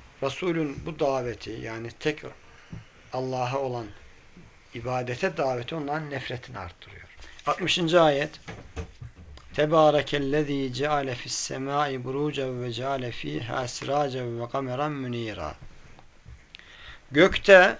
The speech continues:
burçlar yaratan ve orada kandil var eden ve aydınlık bir ay var eden ne de yücedir.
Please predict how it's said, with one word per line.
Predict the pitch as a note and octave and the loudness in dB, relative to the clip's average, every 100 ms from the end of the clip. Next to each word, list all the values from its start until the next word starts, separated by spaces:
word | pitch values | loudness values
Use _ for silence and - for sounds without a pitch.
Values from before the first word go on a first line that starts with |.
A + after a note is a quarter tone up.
| - | -8
burçlar | C3+ E3 - - D#3+ F3 E3 | -2 -2 0 -2 8 10 10
yaratan | C3+ C3 A#2 - G#2 G2 - - - - - - - | 6 0 -2 -2 -8 -8 -16 -20 -14 -14 -12 -6 2
ve | D3+ D#3 - - | 4 4 0 2
orada | E3+ F3+ D#3 D3 D#3 F3+ - - - - - - - | 8 8 8 8 6 4 -6 -20 -20 -20 -20 -14 -2
kandil | - D#3 D#3 E3+ F#3+ D#3 | 2 4 4 4 4 4
var | C3+ B2+ A#2+ | 2 0 -2
eden | G2+ A2+ D#3 A3+ - - - - - | -4 -6 -6 -8 -18 -20 -20 -20 -2
ve | D3 F3 - | 2 2 0
aydınlık | C#3 D3 D3 D#3+ D#3+ F#3 - - C#3+ | 2 2 4 2 4 2 0 -4 -2
bir | C#3 - - - - - - - - - - - - | -2 -4 -12 -20 -20 -20 -20 -20 -20 -20 -20 -2 10
ay | F#3+ D#3 A#2+ - _ - | 12 12 4 -12 _ -8
var | B2 D#3 D#3 | 6 8 8
eden | C#3 C3 D#3 - - - - A2 | 4 2 0 -2 -14 -20 -16 0
ne | D3 E3 | 2 4
de | D3+ | 2
yücedir. | B2+ A2+ A#2 G2 F2 - - | 0 -4 -8 -10 -12 -12 -14